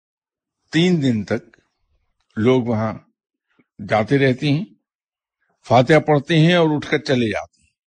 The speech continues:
کراچی میں مجھے یہ چیز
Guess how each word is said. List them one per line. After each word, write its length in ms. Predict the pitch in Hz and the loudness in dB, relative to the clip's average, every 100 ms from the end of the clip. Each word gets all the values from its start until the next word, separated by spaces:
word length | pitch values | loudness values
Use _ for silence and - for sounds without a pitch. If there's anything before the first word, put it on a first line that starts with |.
| _ _ _ _ _ _ _ _ _ _ _ _ _ _ _ _ _ _ _ _ | _ _ _ _ _ _ _ _ _ _ _ _ _ _ _ _ _ _ _ _
کراچی 400 | 131 139 151 165 | 2 4 6 4
میں 140 | 170 151 | 2 0
مجھے 200 | 131 123 | 0 0
یہ 180 | 117 110 | 0 -2
چیز 240 | 113 107 | -2 -2